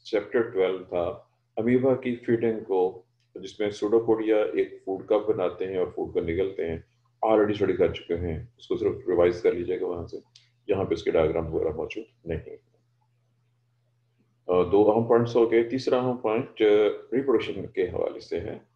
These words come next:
इनमें सिर्फ asexual reproduction होती है और sex रिप्रोडक्शन नहीं होती। amoebas में भी सिर्फ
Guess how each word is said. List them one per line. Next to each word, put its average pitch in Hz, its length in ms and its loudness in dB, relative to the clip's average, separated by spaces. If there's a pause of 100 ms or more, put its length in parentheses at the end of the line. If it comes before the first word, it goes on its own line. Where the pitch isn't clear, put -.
(680)
इनमें 151 320 4
सिर्फ 143 460 2 (540)
asexual 131 420 2
reproduction 92 520 -2
होती 95 340 -4
है 147 320 -8 (160)
और 92 180 4
sex - 360 0
रिप्रोडक्शन 101 320 0
नहीं 92 140 -4
होती। - 440 -8 (220)
amoebas 98 460 4
में 85 180 0
भी 110 240 -4 (440)
सिर्फ 117 520 4